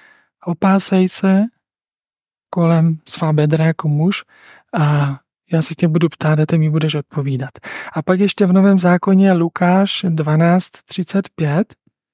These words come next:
je taky zmínka tady o tom opásání beder. A budete, buďte připraveni a vaše lampy ať hoří.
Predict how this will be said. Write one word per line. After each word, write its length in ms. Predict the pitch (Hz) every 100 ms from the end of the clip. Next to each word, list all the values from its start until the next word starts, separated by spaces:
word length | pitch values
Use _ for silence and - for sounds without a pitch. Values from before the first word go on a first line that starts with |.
| _ _ _
je 140 | 170 151
taky 240 | 160 -
zmínka 420 | 147 160 165 165
tady 260 | 156 156 165
o 60 | 160
tom 200 | 175 160
opásání 640 | 156 165 160 170 170 175
beder. 500 | 160 139 147 160 208 - - - - - - - - - - _ -
A 340 | 160 160 160 160
budete, 720 | 190 160 185 208 214 - 208
buďte 320 | 156 190 -
připraveni 680 | 247 - 185 190 185 196 196
a 40 |
vaše 260 | 175 180 -
lampy 380 | 165 170 175 190
ať 180 | 185 165
hoří. 440 | 165 160 135 135